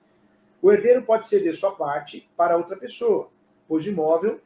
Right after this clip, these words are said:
aqui é a Cláudia que pergunta, a Cláudia Pires. "O herdeiro pode ceder sua parte para outra pessoa, pois o imóvel tem duas casas,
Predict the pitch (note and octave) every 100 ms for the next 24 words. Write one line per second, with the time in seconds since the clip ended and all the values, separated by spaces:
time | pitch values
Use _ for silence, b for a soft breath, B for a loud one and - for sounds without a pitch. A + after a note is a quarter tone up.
0 | _ - - F3+ F3+ E3+ F#3 F#3+ - G#3
1 | E3 D3 C3 D3+ D#3 F#3 F#3 F#3 - -
2 | - _ _ _ F3 G3 A#3 C4+ A3+ A3
3 | - F#3 D#3+ F#3+ G3 E3+ F3 - F3+ F3+
4 | F3+ G#3+ G#3 - E3 - D3+ E3 F3+ D#3
5 | D#3+ F3+ F3 E3+ F#3+ - F3 E3 - -
6 | -